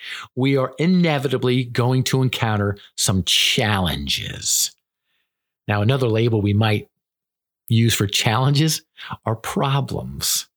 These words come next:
We're gonna find problems at work. Some of those problems repeat themselves. Some of those problems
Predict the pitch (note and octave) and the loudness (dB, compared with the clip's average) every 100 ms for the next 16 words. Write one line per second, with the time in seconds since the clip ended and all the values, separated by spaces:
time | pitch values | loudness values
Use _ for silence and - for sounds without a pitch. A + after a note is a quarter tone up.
0 | _ _ - D#3 F3+ D#3 B2+ A#2 - F2+ | _ _ -6 0 0 0 0 -2 -4 -2
1 | F2+ F#2 - F2 - F#2 - - - _ | 0 0 -2 -6 -8 -8 -8 -12 -20 _
2 | - - - - F#4 G4+ - B2 A#2+ B2 | -14 -12 -4 -2 0 -2 0 -2 0 0
3 | A#2+ - - _ _ _ _ _ _ _ | 0 -2 -8 _ _ _ _ _ _ _
4 | _ C#3 C#3 C3+ - G2+ - F#2 E2 - | _ -4 0 0 0 0 0 0 -2 -2
5 | - G3 F#4 - - C#3+ B2+ B2 C3 C3 | 0 2 0 -2 -4 -2 0 0 2 2
6 | - | 0